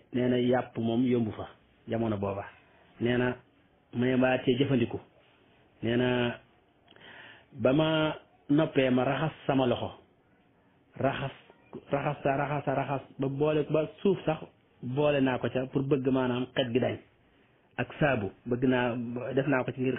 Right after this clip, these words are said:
bëgg xet gi dañ. Nee na bi ma xamee, bi ma demee ba yittewoo bind rek,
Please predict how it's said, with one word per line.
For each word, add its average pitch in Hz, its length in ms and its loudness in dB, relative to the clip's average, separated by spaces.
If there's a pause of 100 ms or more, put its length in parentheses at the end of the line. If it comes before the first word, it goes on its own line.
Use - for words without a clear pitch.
(120)
bëgg 127 220 0 (100)
xet 117 180 0
gi 117 80 0
dañ. 110 160 -2 (1500)
Nee 147 140 2
na 165 100 2
bi 160 140 6
ma 196 160 4
xamee, 190 340 4
bi 165 100 4
ma 202 100 6
demee 190 260 4
ba 185 60 8
yittewoo 202 440 4
bind 147 220 4
rek, 123 240 0